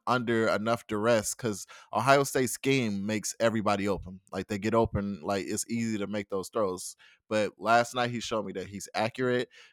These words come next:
His antis-, his anticipation is good. He can move outside the pocket to where, like, if he's under duress, he can still throw my, um,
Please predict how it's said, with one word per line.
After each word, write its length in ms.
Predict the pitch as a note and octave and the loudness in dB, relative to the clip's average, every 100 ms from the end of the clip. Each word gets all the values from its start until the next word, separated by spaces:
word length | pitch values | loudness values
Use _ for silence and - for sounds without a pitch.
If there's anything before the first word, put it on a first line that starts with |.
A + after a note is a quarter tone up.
| _ | _
His 120 | F#2+ | -12
antis-, 340 | F#2 F#2 F2+ _ | -8 -8 -10 _
his 240 | - G2+ | -10 -6
anticipation 680 | G2 - F#2 - A2 A2+ A#2 | -6 -4 -4 -2 0 0 0
is 140 | A2+ G2+ | -2 -2
good. 360 | A2 A#2+ A#2+ _ | 2 2 2 _
He 160 | A#2+ A2+ | -8 -2
can 160 | G#2 | 0
move 360 | G2 A#2 C3 A#2+ | 4 4 4 8
outside 440 | A#2+ G#2+ B2+ A#2 A#2 | 6 8 6 6 6
the 60 | G2+ | 2
pocket 500 | A2+ A#2 - A#2+ - | 4 4 2 -2 -2
to 80 | |
where, 180 | G#2+ G#2+ | 0 2
like, 180 | G#2 F2+ | 2 0
if 120 | F#2+ | -2
he's 160 | A#2 G2+ | -4 -2
under 180 | G#2+ G2+ | -2 -2
duress, 360 | G2 G#2 A2+ | -2 0 -2
he 80 | - | -2
can 120 | G2+ F#2+ | -8 -8
still 380 | - A2 G#2 - - - _ | 0 2 2 -2 -18 -20 _
throw 160 | A#2 A#2 | 8 8
my, 160 | A2+ | 8
um, 380 | - G#2+ G#2 G2 | 4 4 2 0